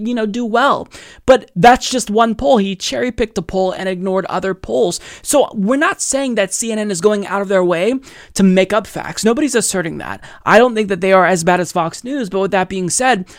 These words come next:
you can still twist facts, you can still promote a particular narrative, and that is harmful. This is what corporate media news outlets do. You know, they do what gets them the ratings,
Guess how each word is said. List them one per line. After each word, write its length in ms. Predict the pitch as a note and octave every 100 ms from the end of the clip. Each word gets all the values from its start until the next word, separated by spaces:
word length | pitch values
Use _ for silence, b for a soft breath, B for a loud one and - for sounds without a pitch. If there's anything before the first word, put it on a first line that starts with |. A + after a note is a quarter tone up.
| B
you 120 | G#3
can 120 | A#3+
still 260 | C4 - A#3
twist 380 | A3+ G#3+ G#3+ -
facts, 460 | - E3 E3+ - B B
you 80 | F3
can 120 | G#3
still 200 | - G#3
promote 320 | - G3 G3+
a 40 | G3
particular 440 | F#3+ G3+ G#3 A3+
narrative, 420 | G#3 F3 E3+ F#3
and 140 | F#3 F#3+
that 180 | G3
is 320 | F3+ G3 G3 - -
harmful. 400 | G#3+ C4 - G#2 B B B
This 260 | F#3+ F#3 -
is 180 | F#3
what 360 | F3 D#3+ E3+ _
corporate 360 | - F3+ G3 -
media 360 | F3 E3 E3+
news 260 | E3+ D#3 D#3
outlets 400 | C#3 - E3+ -
do. 320 | B3+ A3+ A#2 B B B
You 80 | F3+
know, 80 | F3+
they 180 | F3+
do 240 | D#3+ G#3+ B3
what 220 | A#3+ -
gets 260 | G#3 G3 -
them 360 | F#3+ F#3+ D#3+
the 80 | F3+
ratings, 520 | E3+ E3 E3+ F3 E3